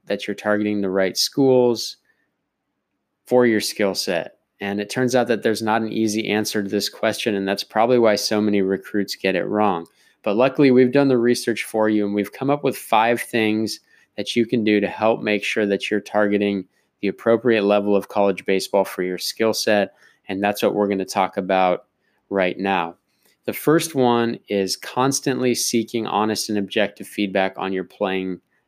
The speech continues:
abilities. So we have an entire article devoted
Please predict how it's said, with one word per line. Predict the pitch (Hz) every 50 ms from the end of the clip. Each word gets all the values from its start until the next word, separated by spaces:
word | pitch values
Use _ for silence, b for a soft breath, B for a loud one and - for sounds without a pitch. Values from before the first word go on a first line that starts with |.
| _
abilities. | - - 95 - 98 92 90 85 85 82 - - - - - _ _ _ _ _ _ _ _ _ _ _ _ _ -
So | - - 98 95
we | 98 101 120 127
have | 120 127 131 127
an | 127 123
entire | 117 113 104 - 107 110 117 120 117 -
article | 82 101 107 110 113 - - 127 120
devoted | 113 104 110 98 95 104 101 101 104 107 107 107 101 117 -